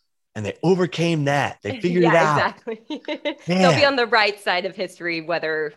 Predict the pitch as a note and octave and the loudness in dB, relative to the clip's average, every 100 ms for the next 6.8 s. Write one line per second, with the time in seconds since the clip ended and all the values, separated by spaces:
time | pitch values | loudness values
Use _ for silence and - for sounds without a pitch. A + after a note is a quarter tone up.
0 | _ F#3 E3 D#3+ C#3 - - D#3+ E3 D3+ | _ -6 -4 -4 -8 -10 -6 -4 -4 -4
1 | C3+ C#3+ - _ _ _ _ D#3+ D#3+ - | -4 -4 -10 _ _ _ _ 0 0 -4
2 | _ E3+ E3 D3+ D3 D3 F3+ E3 E3 E3 | _ -12 -10 -8 -10 -8 -6 -6 -6 -4
3 | D#3 D#3+ C#3 C#3 - C#3+ D3 D3 D#3 D#3 | -4 -4 -6 -8 -14 -10 -8 -8 -12 -10
4 | C#3+ C3+ C#3+ C#3+ C#3 - - - - - | -10 -10 -14 -14 -14 -16 -18 -16 -16 -16
5 | - - - G1+ - C3+ B2+ D#3+ F3+ F3+ | -16 -20 -18 -18 -6 -4 -2 0 2 2
6 | D#3+ - - F3+ F3+ D#3+ B2 E2 | 0 -4 -4 0 2 2 0 -4